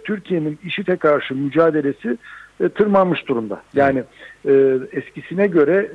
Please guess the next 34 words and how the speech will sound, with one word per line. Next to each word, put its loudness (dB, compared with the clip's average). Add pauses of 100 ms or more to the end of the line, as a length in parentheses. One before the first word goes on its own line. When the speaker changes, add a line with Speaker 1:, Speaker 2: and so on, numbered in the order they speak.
(100)
Speaker 1:
çok -2
daha 2
üst -12
boyutlara, 0
e, -4
varmış -6
durumda. -8
Bu -4
da 0 (320)
tabii 0
işit'te -2
bir, -2
e, 2 (300)
rahatsızlığa 0
yol 2
açıyor. 0
Tepkisini -6
de, 0 (460)
e, -6
bu 0
şekilde, 0 (260)
e, 2
gösteriyor. 0
Speaker 2:
Hı -10
hı. -2
Speaker 1:
Yani 0
bunu 0 (680)
başka 0
türlü, 0
e, -4
izah 0
etmek -4
zor. 0
Speaker 2:
Peki. -6